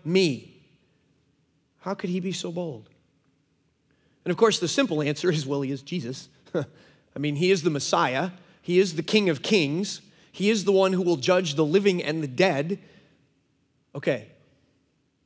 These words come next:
He deserves our glory. He deserves all that we can do to exalt him. But that's not all that he's praying.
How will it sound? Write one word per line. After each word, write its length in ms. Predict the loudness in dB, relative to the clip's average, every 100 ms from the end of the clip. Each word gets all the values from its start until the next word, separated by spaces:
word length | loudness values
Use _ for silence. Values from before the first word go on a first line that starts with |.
| _ _ _ _ _ _ _ _ _
He 100 | -8
deserves 400 | -4 2 2 2
our 80 | -4
glory. 440 | -2 -4 -4 -10 -20 _ _ _ _ _ _ _
He 60 | -16
deserves 360 | -4 -4 -2
all 480 | 0 0 -2 -10 _ _ _ _ _ _
that 80 | -12
we 120 | -8
can 120 | -4
do 160 | -2 -2
to 100 | -4
exalt 420 | -4 -4 -4 -4
him. 200 | -4 -4 -16 -20 _ _
But 120 | 0
that's 160 | 2 4
not 160 | 4
all 320 | 4 4 6
that 120 | 4 0
he's 140 | -4
praying. 480 | -2 0 0 -2